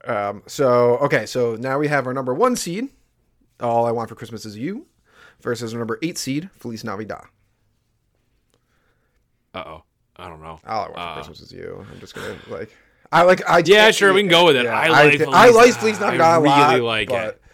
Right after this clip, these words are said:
Speaker 1: All I Want for Christmas Is You, I, here's, here's one thing I really like all about All I Want for Christmas Is You is, besides that Gwen Stacy, uh, Gwen St-, Gwen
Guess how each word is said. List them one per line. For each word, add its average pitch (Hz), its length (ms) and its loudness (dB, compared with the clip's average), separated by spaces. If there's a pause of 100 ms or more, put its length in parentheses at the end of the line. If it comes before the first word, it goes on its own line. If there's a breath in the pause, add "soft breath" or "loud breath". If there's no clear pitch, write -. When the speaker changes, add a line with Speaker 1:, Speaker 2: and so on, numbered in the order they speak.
(300 soft breath)
Speaker 1:
All 160 100 6
I 214 60 8
Want 233 120 8
for 220 60 -6
Christmas 185 180 -4
Is 156 60 -2
You, 139 220 0
I, 139 220 4
here's, 170 280 0
here's 143 220 -2
one 147 140 -2
thing 143 120 -2
I 120 40 0
really 110 320 -6
like 104 240 -10
all 107 160 -6
about 101 260 -12 (100)
All 120 100 -8
I 110 40 -8
Want 110 120 -10
for - 40 -20
Christmas 110 220 -14
Is 110 60 -10
You 113 160 -8
is, 104 200 -12 (160 soft breath)
besides 247 240 2
that 247 100 2
Gwen 131 140 -4
Stacy, 127 320 -10
uh, 110 260 -8 (300)
Gwen 113 120 -12
St-, - 200 -20
Gwen - 120 -20